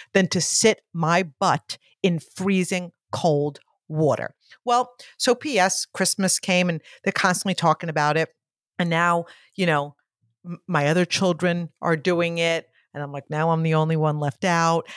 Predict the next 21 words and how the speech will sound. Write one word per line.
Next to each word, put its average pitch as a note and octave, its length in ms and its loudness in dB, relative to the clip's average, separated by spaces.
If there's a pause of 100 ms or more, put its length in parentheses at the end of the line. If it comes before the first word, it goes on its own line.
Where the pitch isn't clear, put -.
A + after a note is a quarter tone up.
(100)
And G3+ 160 0
some A#3+ 160 0
people A#3 200 -2
could G3+ 140 -6
say, G#3+ 120 0
"Well, F#3+ 180 0
like, E3+ 280 0 (260)
don't A#3 420 2
do B3+ 220 0
things," E3 640 -2 (320)
you G3+ 120 -2
know, E3+ 80 0
like, D#3+ 240 -2
y-, E3+ 260 -8
you A3 80 0
know, E3 280 -2 (220)
uh, - 80 2 (100)
you G3+ 140 -2
know, F3 80 4
like, D#3+ 160 2
I, - 80 -4